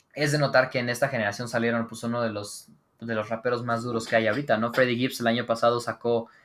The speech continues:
este, sacó Bandana, que es un álbum buenísimo, nominado al Grammy, y que acaba de sacar Alfredo este, este año veinte veinte, y es un álbum durísimo,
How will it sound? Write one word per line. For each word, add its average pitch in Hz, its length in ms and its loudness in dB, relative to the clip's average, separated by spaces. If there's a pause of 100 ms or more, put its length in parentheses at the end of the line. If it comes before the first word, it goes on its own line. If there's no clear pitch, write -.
(120)
este, 101 800 -4 (840)
sacó 120 460 0
Bandana, 117 520 4
que 117 80 -4
es - 80 -6
un 117 80 -2
álbum 113 320 -2
buenísimo, 113 600 -2
nominado 110 440 -2
al 110 140 -2
Grammy, 110 380 0
y 113 60 -8
que 113 180 -10
acaba 117 260 4
de 113 60 -2
sacar 110 220 0
Alfredo 113 480 2
este, 113 460 -6
este 117 160 -6
año 113 180 0
veinte 110 280 0
veinte, 107 260 -4
y 113 80 0
es 110 100 -6
un 117 120 0
álbum 113 320 0
durísimo, 131 760 -4